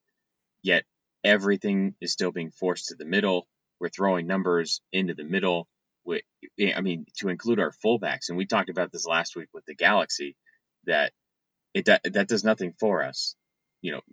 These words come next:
sending, sending more bodies central just clogs it even further and makes it even more difficult to pass through it.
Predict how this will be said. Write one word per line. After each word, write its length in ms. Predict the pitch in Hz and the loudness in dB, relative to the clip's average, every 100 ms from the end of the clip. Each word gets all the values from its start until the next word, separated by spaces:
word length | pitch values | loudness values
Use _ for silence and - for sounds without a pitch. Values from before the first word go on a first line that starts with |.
| - | -14
sending, 440 | - 117 110 98 90 | 0 4 4 4 2
sending 340 | 113 110 92 | 0 0 2
more 200 | 104 113 | 4 4
bodies 460 | 98 92 92 82 - | 6 4 4 2 0
central 520 | 110 113 - 80 78 | 2 0 0 -4 -4
just 300 | 92 90 - - | -4 -6 -8 -10
clogs 420 | 104 90 92 87 | 2 6 6 2
it 100 | 87 | -4
even 300 | 87 82 78 | -4 -8 -10
further 440 | - 92 87 80 | -4 0 0 -2
and 80 | 76 | -4
makes 240 | 80 80 95 | -8 -8 -6
it 140 | 87 | -6
even 260 | 90 87 87 | -6 -6 -6
more 260 | 92 95 | -6 -6
difficult 460 | 82 90 85 78 73 | -2 -2 -2 -8 -12
to 80 | - - | -12 -6
pass 260 | 76 69 | -4 -4
through 320 | - 82 80 | -6 -6 -6
it. 80 | 65 | -8